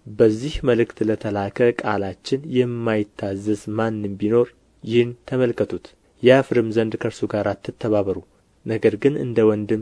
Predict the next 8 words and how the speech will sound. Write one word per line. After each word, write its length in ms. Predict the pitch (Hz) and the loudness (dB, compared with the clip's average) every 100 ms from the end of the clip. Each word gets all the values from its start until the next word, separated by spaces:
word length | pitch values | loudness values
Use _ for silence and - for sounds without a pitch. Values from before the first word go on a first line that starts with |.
| 113 | 2
ገሥጹት 480 | 113 107 - - 104 | 2 2 0 -6 -4
እንጂ 200 | 104 107 123 - _ - | -4 -4 -8 -8 _ -12
እንደ 160 | 113 113 | 0 0
ጠላት 360 | - 104 123 - _ _ - | 2 0 -2 -4 _ _ -4
አትቁጠሩት። 760 | 120 - 143 - - 90 - - _ _ - | -4 -2 -4 -4 -6 -6 -10 -18 _ _ -2
የሰላምም 580 | 110 - 135 143 147 127 | 0 4 4 4 0 0
ጌታ 320 | 113 107 104 | -2 0 -2
ራሱ 240 | 98 98 | -2 -4